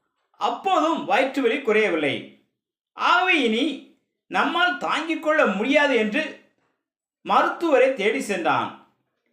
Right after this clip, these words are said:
அந்த மருத்துவர் அவனை சோதித்துவிட்டு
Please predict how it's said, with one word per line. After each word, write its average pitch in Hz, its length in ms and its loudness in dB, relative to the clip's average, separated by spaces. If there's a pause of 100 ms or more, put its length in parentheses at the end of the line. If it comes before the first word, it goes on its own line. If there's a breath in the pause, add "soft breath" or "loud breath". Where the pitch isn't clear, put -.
(280)
அந்த 320 240 0
மருத்துவர் 254 640 0
அவனை 190 540 -2
சோதித்துவிட்டு 254 960 -2